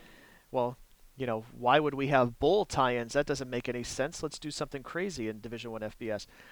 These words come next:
Um, but basically, the team that has been out of the playoffs the longest would get, uh,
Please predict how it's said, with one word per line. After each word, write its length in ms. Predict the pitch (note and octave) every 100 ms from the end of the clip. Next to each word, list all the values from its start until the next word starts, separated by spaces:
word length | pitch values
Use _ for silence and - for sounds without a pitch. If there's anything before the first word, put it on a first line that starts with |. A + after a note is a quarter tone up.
| - - -
Um, 460 | C#3+ C#3+ C#3 C3+ C3+ - - -
but 140 | -
basically, 400 | E3+ D#3+ E3+ D#3
the 160 | C#3+ C3+
team 300 | - E3+ D#3
that 120 | C#3+
has 240 | D3 C#3 B2+
been 480 | D3 C#3 C3+ C3+ - _ -
out 200 | E3+ G3
of 120 | F3+ D3
the 100 | C#3+
playoffs 420 | E3 D3 C#3+ -
the 120 | C#3
longest 580 | D3+ G3 D#3 A#2+ - - - - - -
would 220 | C3+ C3
get, 280 | C3+ B2+ -
uh, 340 | C3 B2+ A#2+